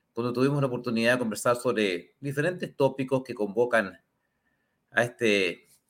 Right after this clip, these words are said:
a esta faja de tierra, como nos enseñaron en el colegio. Patricia, qué gusto saludarla, muy buenas noches.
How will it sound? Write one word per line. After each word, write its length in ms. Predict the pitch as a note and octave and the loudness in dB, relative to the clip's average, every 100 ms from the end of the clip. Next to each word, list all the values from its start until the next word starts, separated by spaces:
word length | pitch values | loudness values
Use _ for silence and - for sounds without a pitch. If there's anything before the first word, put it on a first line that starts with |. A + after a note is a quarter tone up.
| _ | _
a 60 | D3+ | -4
esta 180 | D3 D3 | -2 -2
faja 260 | D3 D3 | -2 0
de 120 | B2 A2 | 0 0
tierra, 340 | A#2+ B2+ A#2 | 2 2 2
como 180 | G#2 G#2+ | 0 -2
nos 140 | G#2 | -2
enseñaron 380 | G#2 - A2+ A2+ | -4 -2 0 2
en 40 | |
el 80 | G#2+ | 2
colegio. 540 | G#2 G#2+ A2 G2 E2+ _ _ _ _ | 2 0 0 -2 -4 _ _ _ _
Patricia, 420 | - - A#2+ B2 | -2 -2 -4 -6
qué 80 | - | -6
gusto 240 | G#2 A2 | -10 -10
saludarla, 380 | A2 A2 A2 A2+ | -6 4 6 6
muy 140 | G#2+ | 2
buenas 260 | G#2 G#2+ G2 | 0 0 -2
noches. 400 | F#2+ F#2+ - F2+ | -4 -6 -8 -14